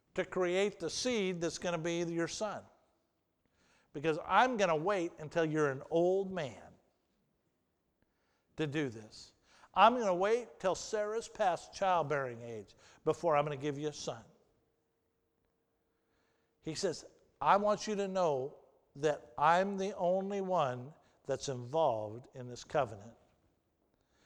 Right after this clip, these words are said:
Now, I want you to think about another covenant,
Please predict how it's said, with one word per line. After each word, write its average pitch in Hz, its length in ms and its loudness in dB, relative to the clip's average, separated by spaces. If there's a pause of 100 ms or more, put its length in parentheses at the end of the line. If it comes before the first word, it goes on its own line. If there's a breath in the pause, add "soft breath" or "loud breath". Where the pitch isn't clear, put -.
(520 soft breath)
Now, 147 180 2
I 156 40 0
want 175 260 0
you 202 80 -2
to 165 100 0
think 190 420 -2
about 139 540 2 (680)
another 151 360 -2
covenant, 101 500 -6